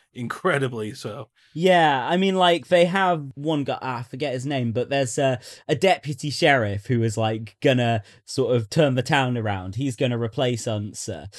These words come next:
Speaker 2: And then I don't think he does replace Unser. Like, Unser, like, makes a deal with, uh, with Ron Perlman and decides to stay on. And then at the end
Speaker 1: Yeah.
Speaker 2: of season three,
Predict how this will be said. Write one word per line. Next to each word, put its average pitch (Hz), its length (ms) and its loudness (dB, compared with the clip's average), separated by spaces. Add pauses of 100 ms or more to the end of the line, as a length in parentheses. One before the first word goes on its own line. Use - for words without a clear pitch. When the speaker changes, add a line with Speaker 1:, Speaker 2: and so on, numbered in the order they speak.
(200)
Speaker 2:
And 180 140 2
then 196 160 2
I 196 120 0
don't 262 220 4
think 269 140 -2
he 240 80 0
does 165 320 2
replace 180 400 0
Unser. 175 400 -2
Like, 165 280 0
Unser, 170 420 2
like, 143 240 0
makes 139 280 -2
a 131 60 -6
deal 139 340 0
with, 113 380 -4
uh, 117 260 0
with 117 200 -4 (200)
Ron 120 280 0
Perlman 120 420 0
and 101 100 -6
decides 120 480 -4
to - 60 -14
stay 117 320 -2
on. 123 260 -2 (240)
And 208 200 2
then 220 180 6
at 226 100 -2
the 208 120 2
end 190 140 6
Speaker 1:
Yeah. - 60 0
Speaker 2:
of - 80 -6
season 196 440 0
three, 175 500 0